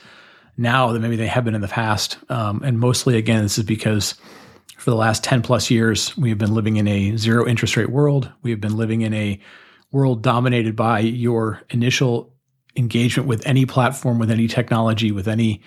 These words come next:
with a lot of things have been free. And, you know, there becomes this sort of addiction to, you know, sort of the goodness and the freeness of things,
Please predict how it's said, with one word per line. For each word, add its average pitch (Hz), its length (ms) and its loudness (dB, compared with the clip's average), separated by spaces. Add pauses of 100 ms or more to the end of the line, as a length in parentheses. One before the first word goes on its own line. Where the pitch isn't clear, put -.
(420)
with 117 80 0
a 120 40 -2
lot 127 200 4
of 131 80 -4
things 117 240 0
have 120 100 -2
been 113 180 -4
free. 131 480 0 (280)
And, 110 640 2
you 139 280 -2
know, 110 200 2
there 107 140 0
becomes 110 420 2
this 110 140 2
sort 127 180 2
of 104 80 0
addiction 110 540 0
to, 107 420 0 (480)
you 101 120 -4
know, 101 100 0
sort 107 240 0
of - 340 -8
the 139 80 0
goodness 135 720 2
and 120 140 2
the 113 40 2
freeness 139 500 2
of 101 100 0
things, 110 480 0